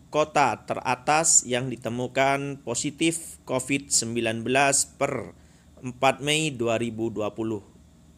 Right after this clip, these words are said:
Yang pertama, kota Mekah dengan dua ratus delapan puluh tujuh. Yang kedua, kota Damam dengan dua ratus enam puluh satu. Tiga, Jeddah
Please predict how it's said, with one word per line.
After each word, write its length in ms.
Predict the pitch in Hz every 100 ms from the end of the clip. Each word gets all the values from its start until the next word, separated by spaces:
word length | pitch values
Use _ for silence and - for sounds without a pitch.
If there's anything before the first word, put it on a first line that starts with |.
| - - - -
Yang 160 | 107 113
pertama, 480 | 127 139 151 165 160
kota 240 | 135 123
Mekah 480 | 123 123 139 143 139
dengan 400 | 113 120 120 113
dua 160 | 110 110
ratus 320 | 113 113 120
delapan 400 | - 110 107 107
puluh 160 | 107 107
tujuh. 480 | 113 113 139 160 156
Yang 320 | 110 107 110
kedua, 560 | 107 110 117 107 90 -
kota 320 | 107 113 - 110
Damam 560 | 110 131 139 120 92 87
dengan 480 | 107 110 113 107 110 - - -
dua 320 | 95 104 110
ratus 640 | 110 120 120 139 143 143 -
enam 400 | 117 120 113 110
puluh 160 | 110
satu. 560 | 110 113 - 151 165 202 - - - - - _
Tiga, 720 | 135 139 127 160 170 180 175 175 117
Jeddah 400 | 120 139 151